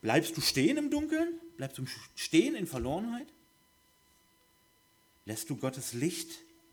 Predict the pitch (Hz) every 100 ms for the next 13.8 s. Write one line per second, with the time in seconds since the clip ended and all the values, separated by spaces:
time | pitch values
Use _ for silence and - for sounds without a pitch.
0 | _ 151 165 165 170 151 113 156 202 262
1 | 285 294 - - _ _ _ _ _ _
2 | _ _ _ _ _ _ _ - 117 139
3 | 151 156 - - - - 107 - 104 101
4 | 117 143 139 - - _ - 92 107 135
5 | 208 - - _ _ _ _ _ _ _
6 | _ _ _ _ _ 107 120 131 139 -
7 | 101 107 180 226 - _ _ _ _ _
8 | _ 988 988 988 988 988 _ _ _ _
9 | _ _ _ _ 302 240 139 120 127 113
10 | 104 90 101 104 101 - _ _ _ _
11 | _ _ 988 1017 _ _ _ _ _ _
12 | _ 120 120 120 139 131 - 180 180 165
13 | 143 - - 156 - 143 147